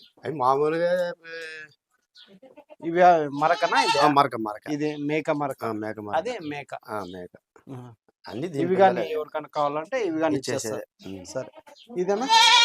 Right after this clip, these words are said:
Speaker 1: అది ఇచ్చేసినా, సపరేట్
Speaker 2: ఇచ్చేసినారా?
Speaker 1: ఇచ్చేసినా. ఆ, ఇంటికి ఇచ్చేసిన.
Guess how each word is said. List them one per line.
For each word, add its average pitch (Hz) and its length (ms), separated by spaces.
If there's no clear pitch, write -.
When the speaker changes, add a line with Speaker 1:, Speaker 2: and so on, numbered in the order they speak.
Speaker 1:
అది 107 200
ఇచ్చేసినా, 127 680
సపరేట్ - 280
Speaker 2:
ఇచ్చేసినారా? 156 440
Speaker 1:
ఇచ్చేసినా. - 260
ఆ, 87 40
ఇంటికి 87 280
ఇచ్చేసిన. - 460